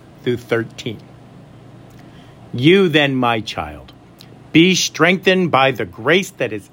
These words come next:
in Christ Jesus. And what you may have heard from me in the presence of many witnesses, entrust to faithful men who will be able to teach others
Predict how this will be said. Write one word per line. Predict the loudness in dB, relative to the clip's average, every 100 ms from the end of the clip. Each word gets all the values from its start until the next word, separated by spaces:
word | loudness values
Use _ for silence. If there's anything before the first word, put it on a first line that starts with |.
| -8
in | -4 -4
Christ | -6 -4 -4 -4 -12
Jesus. | -12 -12 -12 -20 -20 -20 -20 -20 -20 -20 -20 -20 -6
And | 0 2 2 -2 -4 -14
what | -8 0 0
you | 2
may | 2 4
have | 2 -2
heard | -4 2 4 4 0
from | 0 0 2 0
me | -2
in | -2
the | -4
presence | -4 -4 -2 -6 -8
of | -8
many | -4 -2 -2
witnesses, | -2 -4 -4 -14 -12 -12 -12 -16 -20 -20 -20 -6
entrust | -4 -2 -2 0 0 -2 -16 -18 -20 -8
to | -8
faithful | 0 2 2 0 -4
men | -2 -6 -12 -20 _ _ -2
who | -2
will | -2
be | -6 -2
able | 2 2 2
to | -2 -6
teach | 0 2 2 -2 -6
others | -4 -2 -4 -6 -10